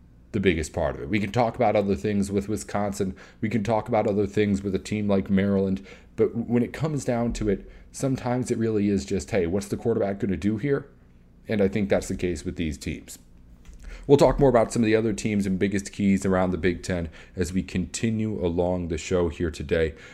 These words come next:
Today's show is brought to you in part by LinkedIn Jobs. If you go to LinkedIn Jobs, you can post a job for free right now and get your position out to the biggest network of professionals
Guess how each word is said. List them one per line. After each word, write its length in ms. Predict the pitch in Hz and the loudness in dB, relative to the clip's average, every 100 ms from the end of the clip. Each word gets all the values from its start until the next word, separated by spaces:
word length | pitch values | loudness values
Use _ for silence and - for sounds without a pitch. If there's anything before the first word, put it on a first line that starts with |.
| - | -14
Today's 280 | - 123 120 | 0 2 4
show 200 | 120 127 | 4 2
is 180 | 113 120 | 2 0
brought 300 | - 123 139 | 2 2 2
to 80 | - | 0
you 80 | 120 | 0
in 100 | 101 | 2
part 340 | 107 107 98 | 0 -2 0
by 220 | 110 113 | 0 2
LinkedIn 1000 | 113 101 113 143 - - 117 120 120 - - | 2 0 -2 -2 -6 -8 -4 -2 -2 -4 -8
Jobs. 580 | - 107 107 87 67 - - - | -2 0 2 0 -2 -12 -18 -12
If 200 | 104 101 | -4 -2
you 60 | 120 | 2
go 140 | 123 | 4
to 80 | 143 | 4
LinkedIn 400 | 139 139 135 127 | 4 2 0 -2
Jobs, 380 | 117 120 120 113 | 0 0 0 -4
you 60 | |
can 120 | 107 101 | -4 0
post 300 | 117 123 120 | 2 0 0
a 40 | |
job 300 | 104 110 110 | 0 0 0
for 140 | - 98 | -4 -6
free 520 | - 113 123 151 147 | -6 -4 -4 -2 -6
right 400 | 98 107 123 123 | -2 0 0 -2
now 320 | 95 95 92 | -2 0 -2
and 240 | 92 92 87 | -4 -4 -2
get 240 | 117 110 | -2 -4
your 320 | 80 90 135 | -4 0 2
position 500 | 143 143 120 110 113 104 | 2 -2 -4 -4 -6 -8
out 300 | 104 107 - - - - - | -6 -6 -8 -16 -20 -20 -8
to 180 | - 123 | -2 0
the 120 | 123 | 2
biggest 500 | 110 95 151 147 - | 0 0 0 0 -2
network 320 | 131 131 123 | -2 -2 0
of 200 | 120 98 | 0 0
professionals 880 | - 123 - 131 123 - 127 120 113 | -2 -4 -2 -2 -2 -2 0 0 -4